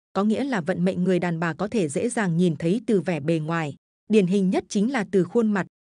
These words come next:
cách ăn nói. Thế nhưng, tướng đàn ông lại vô cùng khó đoán. Muốn biết tâm can,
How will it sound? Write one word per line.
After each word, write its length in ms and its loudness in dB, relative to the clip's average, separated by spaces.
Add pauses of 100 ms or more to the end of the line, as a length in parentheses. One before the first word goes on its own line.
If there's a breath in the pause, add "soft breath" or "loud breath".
cách 160 -4
ăn 200 -2
nói. 280 -2 (240)
Thế 140 4
nhưng, 360 2 (220)
tướng 240 4
đàn 200 -2
ông 200 -2
lại 180 -2
vô 240 0
cùng 180 2
khó 200 -4
đoán. 320 -2 (280)
Muốn 200 4
biết 180 0
tâm 220 0
can, 240 -4